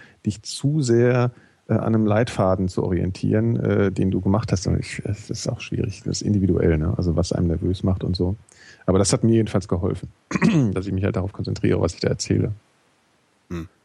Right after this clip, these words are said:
Speaker 1: Und nicht auf die Leute da. Also, ja.
Speaker 2: Ja,
Speaker 1: Weil
Speaker 2: muss ich
Speaker 1: wenn
Speaker 2: mal
Speaker 1: die was
Speaker 2: gucken,
Speaker 1: wollen,
Speaker 2: wenn ich
Speaker 1: dann
Speaker 2: überhaupt,
Speaker 1: melden sie sich, ja.
Speaker 2: wenn ich überhaupt irgendwann noch mal in so einer Situation, ich, also ich, ich werde halt nicht mehr angefragt für Bühnenmoderation oder sowas.
Speaker 1: Ja.
Speaker 2: Das ist halt, äh, da bist du halt irgendwann dann auch raus, ne?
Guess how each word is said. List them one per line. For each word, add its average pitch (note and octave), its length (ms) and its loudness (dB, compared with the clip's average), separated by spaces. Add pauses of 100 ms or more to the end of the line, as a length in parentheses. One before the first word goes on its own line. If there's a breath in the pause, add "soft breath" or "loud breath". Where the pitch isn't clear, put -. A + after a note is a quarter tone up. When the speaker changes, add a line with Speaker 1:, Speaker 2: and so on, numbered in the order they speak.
(200)
Speaker 1:
Und F#2 120 -2
nicht F2 160 0
auf E2+ 60 0
die F#2+ 80 -2
Leute F2+ 280 2
da. E2+ 300 0 (100)
Also, D#2+ 260 -6 (240)
ja. F#2 60 -6
Speaker 2:
Ja, F#2 420 -8
Speaker 1:
Weil F2+ 100 2
Speaker 2:
muss E2 80 4
ich - 20 2
Speaker 1:
wenn F2 60 2
Speaker 2:
mal F#2+ 80 2
Speaker 1:
die - 60 -4
was A#2+ 80 2
Speaker 2:
gucken, F2+ 120 0
Speaker 1:
wollen, F#2+ 100 4
Speaker 2:
wenn G#2+ 40 4
ich - 20 2
Speaker 1:
dann A2 80 4
Speaker 2:
überhaupt, G2+ 180 2
Speaker 1:
melden A2 260 2
sie E2 60 -4
sich, E2 160 -2
ja. D#2+ 160 -2
Speaker 2:
wenn G2 100 0
ich F#2+ 80 -2
überhaupt G2 320 0
irgendwann G2 280 -2
noch G2 140 -2
mal F#2+ 100 -2
in F#2 60 -2
so G2+ 100 -6
einer F#2 140 -2
Situation, G#2+ 400 0
ich, A2+ 200 2
also A2 220 -2
ich, G#2 160 -4
ich F#2+ 220 -8
werde G#2 180 4
halt G2+ 140 0
nicht G#2+ 140 -6
mehr G2 120 -2
angefragt F#2 460 -2
für G2 100 -6
Bühnenmoderation F2+ 800 -4
oder F2 160 -4
sowas. G2 320 0
Speaker 1:
Ja. - 540 -20
Speaker 2:
Das - 180 -2
ist - 140 0
halt, F#2 280 -2
äh, F2+ 320 -2 (1080)
da G#2 100 -4
bist - 180 2
du A#2+ 40 8
halt G#2+ 120 4
irgendwann G#2+ 280 2
dann G2+ 100 4
auch F#2+ 180 -2
raus, G2 360 2
ne? F#2+ 80 -4